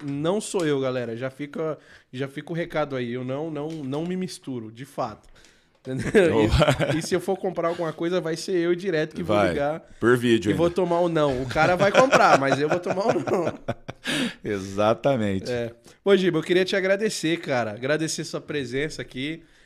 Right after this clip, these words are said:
Speaker 1: por ter aceitado vir bater esse
Speaker 2: Pô, eu
Speaker 1: papo
Speaker 2: que agradeço,
Speaker 1: aqui
Speaker 2: cara.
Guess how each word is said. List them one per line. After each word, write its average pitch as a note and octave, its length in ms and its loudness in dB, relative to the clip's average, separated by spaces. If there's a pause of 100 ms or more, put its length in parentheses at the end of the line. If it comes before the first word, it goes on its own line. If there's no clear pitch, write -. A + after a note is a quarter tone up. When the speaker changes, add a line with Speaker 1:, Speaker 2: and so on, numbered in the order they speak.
Speaker 1:
por - 60 -20
ter C#3 80 -6
aceitado C#3 400 -4
vir C3 120 -6
bater C3 260 -6
esse C3 100 -8
Speaker 2:
Pô, F2+ 120 -2
eu F2 60 2
Speaker 1:
papo F2 80 -2
Speaker 2:
que G2 80 -4
agradeço, E2+ 500 -2
Speaker 1:
aqui - 60 -20
Speaker 2:
cara. D#2+ 120 -16